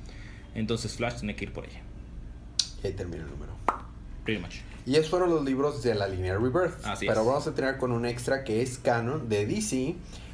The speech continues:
Speaker 2: y es lo que está cambiando la historia, pero bien cabrón, en el universo de D C. Y este, y el, el, el cabrón, el, el carbono,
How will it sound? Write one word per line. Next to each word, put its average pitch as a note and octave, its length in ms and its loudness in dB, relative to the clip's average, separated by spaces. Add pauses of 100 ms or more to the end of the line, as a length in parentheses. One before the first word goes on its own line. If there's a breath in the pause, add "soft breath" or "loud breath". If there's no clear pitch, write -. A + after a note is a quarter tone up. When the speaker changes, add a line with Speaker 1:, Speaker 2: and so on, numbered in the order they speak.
Speaker 2:
y A#2 200 4
es - 540 0
lo A#2 200 4
que A#2+ 80 -4
está B2 240 2
cambiando C3 680 2 (200)
la C#3 340 4
historia, C#3 720 2
pero A#2 240 4
bien B2+ 500 -2 (200)
cabrón, A2 800 2 (340 loud breath)
en G2+ 200 0
el G2+ 80 -2
universo G2 420 2
de G2+ 140 0
D G#2+ 100 -2
C. F3 240 0 (480 loud breath)
Y A#2+ 280 4
este, A2 460 0
y A#2+ 120 4
el, A#2 200 4
el, A#2+ 200 2
el B2 200 0
cabrón, C3 720 2
el, A2+ 140 0
el A2+ 140 2
carbono, A2+ 720 2